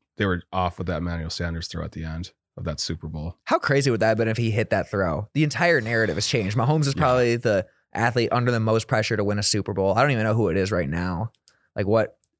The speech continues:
Speaker 2: athlete is under the most, who hasn't won a championship, who's under the most pressure to win one? Probably Lamar Jackson, maybe.
Speaker 1: Yeah. Yeah, there really isn't anybody.
Speaker 2: Yeah, there's al-, like, there was always that, like, LeBron figure who,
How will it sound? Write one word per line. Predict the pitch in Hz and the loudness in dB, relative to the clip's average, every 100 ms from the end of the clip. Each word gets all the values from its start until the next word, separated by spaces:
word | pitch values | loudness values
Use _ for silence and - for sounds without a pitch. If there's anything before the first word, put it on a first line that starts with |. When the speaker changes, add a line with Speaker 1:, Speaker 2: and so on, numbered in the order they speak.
| _ | _
Speaker 2:
athlete | 104 101 110 107 | 0 2 2 2
is | |
under | 107 104 | 2 0
the | 101 | 0
most, | 101 104 - | 2 0 0
who | 143 127 | 0 4
hasn't | 117 101 | 2 2
won | 110 | 0
a | |
championship, | 107 113 107 104 104 | 0 0 -2 -2 -2
who's | 101 | -2
under | 82 104 | -2 0
the | 101 | 0
most | 90 92 - | 0 -2 -2
pressure | 104 104 | -4 -2
to | 101 | -2
win | 92 92 | 0 0
one? | 110 127 | 0 -2
Probably | 120 123 | 0 2
Lamar | 120 98 104 | 2 2 0
Jackson, | 104 92 - 117 | 0 -4 -4 -4
maybe. | 120 131 135 135 _ _ _ _ _ _ _ _ _ 202 | -2 0 0 -2 _ _ _ _ _ _ _ _ _ -4
Speaker 1:
Yeah. | 202 214 214 202 185 _ _ _ _ - | 0 4 4 0 -6 _ _ _ _ -2
Yeah, | 214 | 2
there | 214 | 2
really | 254 392 | 4 2
isn't | 180 214 | 2 2
anybody. | 135 107 95 92 87 - _ - | 2 2 2 0 -2 -6 _ 0
Speaker 2:
Yeah, | 190 139 | 2 4
there's | 135 | 2
al-, | 156 139 147 | 2 0 0
like, | 151 | 0
there | 143 151 | 2 4
was | 170 170 | 4 4
always | 185 165 | 2 2
that, | 113 | 2
like, | 139 | 0
LeBron | 120 120 120 113 120 127 | 2 0 4 4 2 0
figure | 107 87 85 98 | 0 0 -2 0
who, | 107 98 95 | 0 0 0